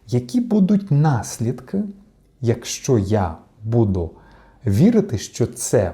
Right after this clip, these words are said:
припущення істина? Якщо я буду вірити в це припущення,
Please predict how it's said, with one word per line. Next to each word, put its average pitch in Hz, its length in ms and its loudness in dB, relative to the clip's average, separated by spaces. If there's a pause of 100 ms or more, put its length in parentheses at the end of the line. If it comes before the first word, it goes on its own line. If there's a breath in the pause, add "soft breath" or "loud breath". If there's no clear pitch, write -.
(120)
припущення 147 880 0 (280)
істина? 98 560 -2 (1300)
Якщо - 260 -2
я 117 140 4
буду 117 320 2
вірити 180 520 4
в - 100 0
це - 240 -2
припущення, - 800 -6